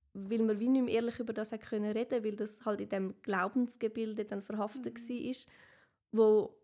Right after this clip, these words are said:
Speaker 1: wo gescheitert ist und es hätte nicht müssen sein.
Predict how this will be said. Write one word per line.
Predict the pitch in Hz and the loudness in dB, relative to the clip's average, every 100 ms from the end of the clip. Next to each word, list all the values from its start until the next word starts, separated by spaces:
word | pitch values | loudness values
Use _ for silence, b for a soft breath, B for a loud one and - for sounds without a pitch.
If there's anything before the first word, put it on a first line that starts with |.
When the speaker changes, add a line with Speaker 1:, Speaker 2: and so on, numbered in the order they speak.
| _ _ - | _ _ -6
Speaker 1:
wo | 220 | -4
gescheitert | 208 - 185 220 247 262 254 254 | -2 0 2 2 0 0 0 0
ist | 254 233 | -2 -2
und | 190 | -2
es | 190 226 | -4 -4
hätte | - | -8
nicht | 196 196 | -6 -6
müssen | 196 190 | -6 -8
sein. | 190 240 - | -8 -8 -8